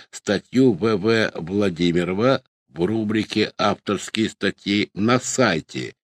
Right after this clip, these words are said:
три дабл ю точка мединский точка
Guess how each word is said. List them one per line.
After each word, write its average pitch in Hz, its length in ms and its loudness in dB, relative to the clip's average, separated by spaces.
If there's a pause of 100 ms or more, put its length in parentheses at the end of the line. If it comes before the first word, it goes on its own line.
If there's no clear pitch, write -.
(360)
три 127 300 6
дабл 110 340 6
ю 98 420 2 (120)
точка 101 680 -2 (1160)
мединский 110 1300 4 (320)
точка 127 760 4